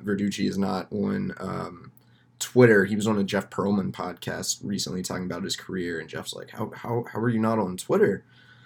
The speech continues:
And he's like, "I hate Twitter." Guess what? I, I hate Twitter too, but I don't have the luxury of, like,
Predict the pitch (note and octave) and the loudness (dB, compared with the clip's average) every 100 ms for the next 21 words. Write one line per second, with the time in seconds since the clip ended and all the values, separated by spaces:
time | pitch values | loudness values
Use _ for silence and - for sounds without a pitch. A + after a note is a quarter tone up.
0 | - _ _ _ G2 G2 F#2 F#2 F#2 F#2+ | -20 _ _ _ -2 0 0 0 -2 -4
1 | - - _ - - D2+ - A2 B2+ - | -6 -12 _ -12 -8 -8 -2 0 0 -2
2 | - - - - - - - B2+ - F#3+ | -10 -12 -20 -18 -6 -2 0 -2 -2 0
3 | G3 A2+ - G#2+ F2 - C3+ G#2 - C#2 | 0 0 2 2 2 2 2 2 2 4
4 | C#3+ A#2 B2 B2 G2+ G2 - - F2+ F#2 | 4 8 6 6 4 2 0 -2 -2 -2
5 | F2 F2 E2+ D#2 G#3 | -2 -4 -4 0 0